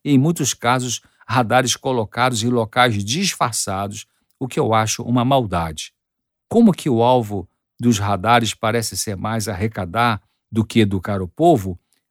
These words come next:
a injustiça e o abuso continuam. Quem vai lutar por isso pelo povo? É simples resolver esse tipo de injustiça relacionada aos radares. Sabe como?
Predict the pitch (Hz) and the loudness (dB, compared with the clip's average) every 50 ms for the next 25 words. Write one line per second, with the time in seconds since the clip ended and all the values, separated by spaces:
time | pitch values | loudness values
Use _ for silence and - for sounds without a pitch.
0 | _ - 127 139 131 131 123 110 - - 127 135 127 - - 151 160 196 202 175 | _ -2 0 0 0 0 -2 -4 -4 -4 -2 -2 -2 0 0 -2 -2 -4 -6 -8
1 | 127 139 143 131 113 98 107 123 131 127 120 131 - - 147 139 - 208 202 175 | -4 -2 0 0 -2 -2 -2 -2 -2 -2 -4 -6 -4 -4 -4 -2 0 2 2 4
2 | 156 135 101 76 78 - _ _ _ _ _ _ _ _ _ _ - 202 214 190 | 4 2 2 0 -4 -10 _ _ _ _ _ _ _ _ _ _ 0 2 2 2
3 | 165 175 170 170 143 123 - 151 151 - - 131 117 127 143 135 - - 110 - | 2 0 -2 -2 -4 -4 -4 -6 -6 -4 -4 -2 0 2 2 0 0 -4 -4 -4
4 | 131 120 113 104 - - 139 139 127 101 87 80 82 _ _ _ _ _ _ _ | -2 -2 -2 -4 -4 -2 -2 0 -2 -2 -6 -12 -20 _ _ _ _ _ _ _
5 | _ _ _ - - 139 - - - - 220 220 - 131 104 117 110 104 - 120 | _ _ _ -4 0 2 2 2 2 2 0 -2 -4 -4 -2 0 0 0 0 0
6 | 104 101 123 123 110 - 107 - - - 120 117 123 110 104 107 104 92 92 92 | 0 0 0 -2 -2 -2 -4 -6 -6 -6 -6 -8 -8 -8 -6 -6 -6 -6 -6 -8
7 | 87 - - 135 131 113 - 120 107 110 117 117 113 - - 113 101 104 110 107 | -8 -8 -6 -6 -4 -4 -4 -4 -4 -4 -4 -4 -2 -2 -2 -2 -2 -4 -4 -4
8 | 101 120 117 - 120 131 135 120 107 104 101 95 90 80 78 - - _ _ _ | -4 -4 -4 -2 -2 -2 -2 0 0 0 -2 -2 -4 -6 -12 -16 -18 _ _ _
9 | _ - - 147 135 113 104 - 175 196 175 127 87 - | _ -4 -2 -2 0 0 0 2 2 4 4 4 2 -2